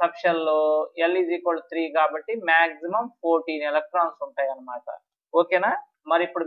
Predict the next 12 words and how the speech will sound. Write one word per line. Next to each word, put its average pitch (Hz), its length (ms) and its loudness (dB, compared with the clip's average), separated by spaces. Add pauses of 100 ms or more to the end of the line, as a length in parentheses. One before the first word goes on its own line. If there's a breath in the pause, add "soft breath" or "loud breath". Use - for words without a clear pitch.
(120)
మెయిన్ 202 340 -2
గా 170 100 4 (440)
ఆఫ్బౌ 226 280 4 (120)
ప్రిన్సిపల్ 180 480 -10
స్టేట్మెంట్ 214 560 -8
చూద్దాం. 135 300 -8 (320)
In 165 120 -6
the 170 160 0
ground 147 360 2 (120)
state, 156 440 -2 (840)
the 175 80 2 (140)
electronic 185 600 0